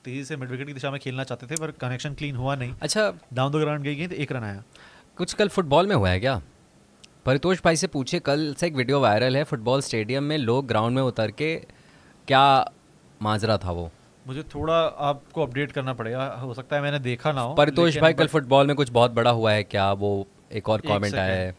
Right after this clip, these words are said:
Speaker 2: डॉल्फिन कह रहे, "मैं भी पहले आया करता था।" डॉल्फिन, मुझे पूरा नाम याद है। I think पहले आपके नाम में स्पेस नहीं था, डॉल और फिन में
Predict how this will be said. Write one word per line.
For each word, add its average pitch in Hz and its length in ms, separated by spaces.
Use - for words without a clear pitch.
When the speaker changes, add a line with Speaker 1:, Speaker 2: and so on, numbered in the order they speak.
Speaker 2:
डॉल्फिन 117 380
कह 135 80
रहे, 139 100
"मैं 127 160
भी 139 80
पहले 131 260
आया 117 160
करता 131 240
था।" 196 100
डॉल्फिन, 165 340
मुझे 220 200
पूरा 208 280
नाम 214 240
याद 104 220
है। 117 80
I 160 200
think 226 160
पहले 196 220
आपके 208 220
नाम 175 220
में 208 80
स्पेस 165 360
नहीं 98 140
था, 98 120
डॉल 117 260
और 127 100
फिन 110 200
में 87 220